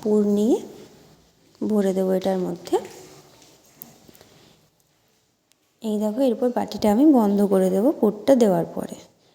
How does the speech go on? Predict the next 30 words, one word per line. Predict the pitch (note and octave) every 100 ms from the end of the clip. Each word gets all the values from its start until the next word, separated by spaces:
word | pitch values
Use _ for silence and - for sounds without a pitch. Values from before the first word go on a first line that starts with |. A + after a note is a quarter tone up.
| _
এটা | - A3+
কিন্তু | A#3 A#3+
আস্তে | A3 - A#3+
আস্তে | A3+ B3
করতে | A#3 G#3+ G#3+ A3+
হবে | G#3+ G#3
বন্ধুরা, | G#3 G3+ G3+ B3 G#4 -
সাবধানে | - G#3 F#3+ F#3 G3 G#3
এটা | G#3 B3
করতে | A#3 F#3 - F3+
হবে। | F3+ F#3+ - _ _ _ _ -
এই | G3+
দেখো, | G#3 A3+
পুরো | - B3+
বন্ধ | A#3 F#3+ F#3
হয়ে | G3
গেছে | F#3+ F#3+ G#3
বাটিটা। | G3+ G3+ G#3 G#4 E4
এরপর | - G3
এটাকে | F#3 F#3 G3+
আমি | D#4+
বেলে | C4 F#3+ F3+
নেব। | F3 F#3 - - - - - _ _ _ - - _ _ _ _ -
সামান্য | - G#3+ G#3+ G#3+ G#3+
একটু | G#3+
ময়দা | A3 G#3 G3+ F#3+ G3+
দিয়ে | G#3 A#3+
হালকা | G#3 F#3+ G3 A3
হাতে | A3 G#3+ C4
বেলতে | A3 F#3+ F3+